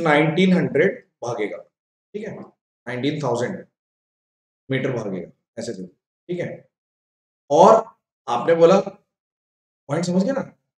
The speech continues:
चार हजार का gap तब होगा जब वो नाइनटीन थाउजेंड, तो चार सौ का गैप कब होगा जब वो उन्नीस सौ भागेगा। तो चार सौ अस्सी का कब होगा, तो आप इसको यूनिटरी मेथड से कर दो कि चार सौ अस्सी बटे चार सौ into one nine double zero, यानी इससे, इससे कट गया, यहाँ पे दस आ गया, यहाँ पे बारह आ गया, एक ज़ीरो से एक ज़ीरो काट दो, ज़ीरो,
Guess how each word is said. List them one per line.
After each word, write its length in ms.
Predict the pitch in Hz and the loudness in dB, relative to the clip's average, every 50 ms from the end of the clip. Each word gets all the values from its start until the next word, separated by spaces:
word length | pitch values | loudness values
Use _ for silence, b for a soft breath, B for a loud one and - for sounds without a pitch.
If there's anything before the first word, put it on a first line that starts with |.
| _ - | _ -4
चार 140 | 131 139 156 | -4 -2 0
हजार 220 | 165 160 160 160 | 2 2 2 2
का 60 | - - | 0 0
gap 160 | 170 170 170 | -2 -2 -2
तब 140 | 170 170 147 | -2 -2 -2
होगा 200 | 135 120 - 208 | -2 -2 -2 -4
जब 120 | 214 240 - | -4 -4 -4
वो 40 | 202 | -2
नाइनटीन 320 | 185 147 131 131 127 135 117 | -2 -2 -2 -2 -4 -4 -4
थाउजेंड, 240 | 117 110 110 - _ _ _ _ _ _ _ _ _ - | -6 -8 -10 -12 _ _ _ _ _ _ _ _ _ -14
तो 60 | 165 | -6
चार 240 | - - 147 151 170 | -2 0 2 2 2
सौ 160 | - 202 202 | 4 4 2
का 100 | 202 202 196 | 4 4 4
गैप 160 | 214 208 196 | 2 2 2
कब 140 | 208 208 196 | 2 2 4
होगा 180 | 202 202 214 202 | 4 4 4 2
जब 160 | 208 196 190 | 2 4 4
वो 80 | 208 | 4
उन्नीस 300 | 190 180 175 143 131 - | 4 4 2 0 0 0
सौ 80 | - - | -2 -4
भागेगा। 400 | 123 127 123 120 120 113 117 - - _ _ _ _ _ _ _ _ - | -4 -4 -4 -4 -4 -4 -4 -10 -18 _ _ _ _ _ _ _ _ -8
तो 60 | 196 | -6
चार 280 | 180 - 202 175 180 180 | 0 2 4 6 6 4
सौ 160 | 180 - 226 | 4 4 2
अस्सी 220 | 214 - - - 226 | 2 2 0 2 2
का 60 | 226 226 | 4 4
कब 200 | 196 214 208 208 | 4 4 4 6
होगा, 200 | 220 214 226 240 - - - - _ _ _ _ _ _ - | 6 8 6 6 4 0 -4 -12 _ _ _ _ _ _ -4
तो 40 | |
आप 120 | 147 139 143 | -2 -2 -2
इसको 160 | - - 196 | -2 0 2
यूनिटरी 320 | 185 185 180 180 175 180 180 | 4 4 4 4 2 2 0
मेथड 260 | 175 170 160 175 185 | 0 0 2 2 0
से 140 | 180 - 190 170 | 0 0 -2 -2
कर 120 | 165 165 | -2 0
दो 100 | 160 185 185 | 0 -2 -2
कि 100 | 214 196 | -2 -4
चार 280 | - 180 180 - - - | -2 -2 0 0 -2 -4
सौ 220 | - - - 190 | -8 -6 -4 -4
अस्सी 340 | 175 - - - - 196 190 | -4 -4 -4 -6 -6 -6 -2
बटे 300 | 165 147 135 - - 160 160 160 | 0 0 0 0 0 -2 -2 -2
चार 320 | - - 143 120 120 120 123 | -4 -4 -2 -2 -2 -2 -4
सौ 260 | - - - - 185 180 - - - - _ _ _ _ _ _ | -8 -8 -4 -2 -2 -2 -2 -6 -12 -20 _ _ _ _ _ _
into 280 | 139 139 135 135 170 170 | -6 -4 -4 -2 -2 -2
one 280 | 151 123 123 123 131 127 | -2 -2 -2 -2 -2 -4
nine 260 | 117 113 120 123 117 | -4 -6 -6 -6 -6
double 240 | 110 98 95 101 95 | -4 -4 -4 -4 -4
zero, 240 | 98 104 104 104 107 | -6 -6 -8 -10 -10
यानी 220 | - 117 117 123 | -12 -12 -12 -12
इससे, 280 | 127 - - - 151 156 | -10 -12 -6 -4 -4 -4
इससे 220 | 156 - - 185 | -4 -6 -8 -8
कट 180 | - 135 131 135 | -6 -6 -4 -2
गया, 140 | 139 165 180 | -2 -2 -2
यहाँ 600 | 180 - - _ _ _ _ _ _ 120 117 117 | -4 -6 -10 _ _ _ _ _ _ -14 -12 -6
पे 120 | 120 127 113 | -6 -4 -2
दस 220 | 123 131 131 - 135 | -2 -2 -4 -2 -4
आ 60 | 127 | -4
गया, 140 | 123 139 156 | -2 -2 -2
यहाँ 180 | 156 131 120 113 | -2 -4 -4 -6
पे 140 | - 123 120 | -6 -8 -6
बारह 240 | 117 113 110 120 120 | -4 -4 -4 -2 -4
आ 20 | 123 | -2
गया, 160 | 123 131 131 | -2 -2 -2
एक 140 | 120 - 117 | -2 -4 -6
ज़ीरो 160 | 117 117 117 | -10 -10 -10
से 160 | 117 - 113 | -10 -10 -10
एक 120 | 107 104 | -12 -12
ज़ीरो 200 | 104 110 107 107 110 | -14 -16 -16 -14 -10
काट 240 | 113 113 113 113 113 | -6 -6 -6 -4 -6
दो, 100 | 151 147 | -6 -8
ज़ीरो, 360 | - - 113 110 117 156 | -8 -10 -8 -4 -2 -2